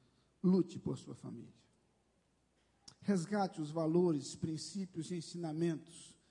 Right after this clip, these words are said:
apresentados nas Escrituras Sagradas. Mesmo que haja aquela terrível sensação de se dar murro em ponta de faca.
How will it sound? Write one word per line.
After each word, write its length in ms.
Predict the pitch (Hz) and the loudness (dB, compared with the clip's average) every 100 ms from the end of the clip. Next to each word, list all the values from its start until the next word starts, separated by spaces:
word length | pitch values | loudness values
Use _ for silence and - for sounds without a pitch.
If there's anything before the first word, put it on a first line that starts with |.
| _ _ _ _ _ _ _ _ _ _ _ _ _ _ - | _ _ _ _ _ _ _ _ _ _ _ _ _ _ -2
apresentados 640 | 175 190 175 170 175 156 | 2 4 4 2 0 0
nas 140 | 151 | -2
Escrituras 420 | 143 147 143 143 135 | -2 -4 -4 -6 -10
Sagradas. 720 | 123 120 123 123 - - - | -12 -12 -14 -14 -18 -10 0
Mesmo 600 | 220 285 339 302 233 247 | 6 8 8 4 2 -2
que 180 | - 220 | -2 0
haja 340 | 262 262 226 | 2 2 0
aquela 300 | 220 240 233 | -2 -2 -4
terrível 640 | - 262 220 247 320 311 247 | -2 2 4 4 2 0 -4
sensação 880 | - 269 233 220 196 - 294 311 | -6 -10 -8 -6 -6 -4 0 0
de 120 | 247 | -2
se 140 | 233 - | -8 -4
dar 260 | 247 220 | -2 0
murro 380 | 208 226 302 269 | 0 0 2 0
em 80 | 254 | 0
ponta 320 | - 254 226 | -4 -8 -8
de 100 | 202 | -10
faca. 300 | 156 151 - | -8 -10 -10